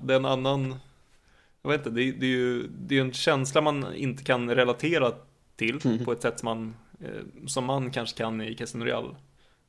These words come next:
Speaker 1: Ändå så är det, gör den här någonstans ondare.
Speaker 2: Mm.
Speaker 1: Eh, jag tänker också, det är inte en tortyrscen, men lite på samma sätt som hur när, eh, eh,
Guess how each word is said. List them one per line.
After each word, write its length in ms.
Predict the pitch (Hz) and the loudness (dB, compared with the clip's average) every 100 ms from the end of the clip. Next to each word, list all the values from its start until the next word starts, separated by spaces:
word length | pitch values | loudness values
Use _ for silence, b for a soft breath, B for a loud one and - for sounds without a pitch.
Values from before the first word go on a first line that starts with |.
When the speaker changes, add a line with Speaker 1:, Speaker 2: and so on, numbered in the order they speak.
| _ | _
Speaker 1:
Ändå 360 | 127 120 123 135 | -6 -2 -2 0
så 140 | 135 | 2
är 240 | 120 117 | 4 4
det, 400 | 113 113 113 117 - | 4 2 0 -2 -4
gör 180 | 127 117 | -2 0
den 100 | 123 | 2
här 140 | 123 | 0
någonstans 640 | 117 110 110 113 - - - _ _ _ _ _ _ _ _ _ _ _ _ _ - | -2 -4 -6 -6 -12 -14 -20 _ _ _ _ _ _ _ _ _ _ _ _ _ -4
ondare. 500 | 131 113 135 160 - - | -4 -2 -2 -4 -8 -10
Speaker 2:
Mm. 320 | 104 98 95 98 _ _ _ _ _ _ _ _ _ 127 | -8 -6 -10 -14 _ _ _ _ _ _ _ _ _ -16
Speaker 1:
Eh, 400 | 123 127 139 - | -14 -12 -14 -14
jag 80 | - | -8
tänker 240 | 135 131 | -4 -2
också, 460 | 123 - - 120 117 | -2 -4 -2 0 0
det 120 | 120 | -2
är 20 | |
inte 200 | 131 127 | 0 0
en 100 | 117 | 0
tortyrscen, 680 | 117 120 147 117 113 165 120 | -2 -6 -4 -4 -4 -4 -4
men 140 | 113 113 | -4 -6
lite 280 | 127 117 | -6 -6
på 80 | - | -6
samma 260 | - 113 113 | -4 -4 -4
sätt 240 | 113 117 | -6 -8
som 200 | - 113 | -6 -6
hur 300 | 110 113 117 B B B B B B B B B B _ | -4 -4 -6 B B B B B B B B B B _
när, 360 | 131 123 117 117 | 2 4 6 6
eh, 560 | 117 113 113 110 110 - - - - 120 | 6 6 4 2 -2 -8 -16 -20 -14 -12
eh, 220 | 110 | -10